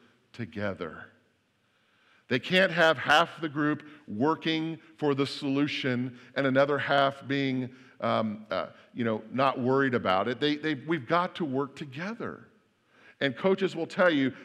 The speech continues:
that we have to do that. Unity isn't just one more thing that we think about. Unity has to be part of our daily decisions.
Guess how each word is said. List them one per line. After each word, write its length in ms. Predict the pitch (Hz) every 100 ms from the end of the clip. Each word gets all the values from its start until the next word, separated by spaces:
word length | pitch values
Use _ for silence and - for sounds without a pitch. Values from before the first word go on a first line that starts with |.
| -
that 100 | 143
we 140 | 139 139
have 180 | 147 143
to 80 |
do 160 | 127 143
that. 180 | 131 104 - -
Unity 600 | 135 220 214 220 175 156
isn't 320 | 165 175 156
just 280 | 135 147 147 - -
one 280 | 127 190 196
more 260 | 180 170 147
thing 420 | - 190 180 170
that 140 | 156
we 160 | 151 139
think 320 | 131 180 202
about. 400 | 156 113 113 131 - -
Unity 460 | 131 190 240 233 160
has 260 | 151 156 -
to 100 | 147
be 160 | 156
part 240 | - 165 160
of 80 |
our 140 | 143 127
daily 420 | 113 160 175 185
decisions. 920 | 156 156 - 220 180 82 60 - -